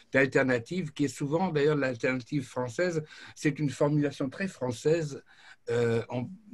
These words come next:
mais il y a une autre formulation. Alors, la formulation française, c'est, euh, soit une Europe des nations, c'est de De Gaulle, hein,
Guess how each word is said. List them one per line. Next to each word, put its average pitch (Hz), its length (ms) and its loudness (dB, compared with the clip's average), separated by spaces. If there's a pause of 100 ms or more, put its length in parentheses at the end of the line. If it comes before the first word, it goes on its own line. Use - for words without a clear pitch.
(100)
mais 131 180 -4
il 143 100 -2
y 139 80 4
a 143 40 8
une 156 100 2
autre 151 200 0
formulation. 123 720 2
Alors, 139 160 -2
la 143 260 0
formulation 151 380 2
française, 135 380 -4
c'est, 170 300 -4 (440)
euh, 127 260 6
soit 175 360 2
une 147 120 4
Europe 147 240 6
des 139 100 2
nations, 151 540 0
c'est 113 160 -4
de 98 100 -4
De 98 120 0
Gaulle, 160 280 4
hein, 190 160 -2